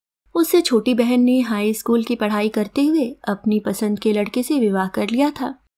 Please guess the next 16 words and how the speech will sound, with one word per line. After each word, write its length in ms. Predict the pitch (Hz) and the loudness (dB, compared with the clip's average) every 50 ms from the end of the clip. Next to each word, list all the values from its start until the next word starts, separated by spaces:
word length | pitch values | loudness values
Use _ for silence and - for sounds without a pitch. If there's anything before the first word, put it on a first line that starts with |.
| _ _ _ _ _ _ _ _ _ _ - | _ _ _ _ _ _ _ _ _ _ -2
पांच 320 | 302 294 294 311 302 - | 0 2 4 4 2 2
भाई 280 | 220 220 226 214 214 220 | 0 0 0 2 2 2
बहनों 320 | 214 214 214 214 214 214 | 2 2 0 0 0 0
का 220 | 214 - 226 220 220 | 0 0 0 0 0
वर्तमान 640 | 208 208 196 196 - 214 208 226 262 254 226 226 233 - _ _ _ _ _ _ _ _ - | 0 -2 -4 -2 -2 0 0 0 0 0 -2 -4 -6 -8 _ _ _ _ _ _ _ _ -2
उसकी 300 | - 320 311 311 - 311 | 0 2 2 4 2 2
कमाई 360 | 285 - 220 202 202 196 196 196 | 2 2 2 2 2 0 0 0
पर 180 | 196 196 190 | 0 -2 0
ही 120 | 202 262 294 | 2 2 4
निर्भर 320 | 302 294 285 269 277 269 | 4 4 2 2 0 0
था। 300 | 262 - 262 247 262 - _ _ _ _ _ _ _ _ _ _ - | -2 -4 -6 -6 -8 -10 _ _ _ _ _ _ _ _ _ _ -4
उनका 320 | 208 208 202 196 208 214 208 | -2 -2 -2 0 0 0 0
भविष्य 420 | 202 214 196 196 196 190 - 196 | 0 0 0 0 -2 -2 -2 -2
भी 160 | 190 226 277 | -2 0 0
सवारना 460 | 277 302 269 269 254 254 247 247 240 | 0 2 2 2 2 2 2 0 0
था। 260 | 240 - - 254 254 | -2 -6 -8 -12 -12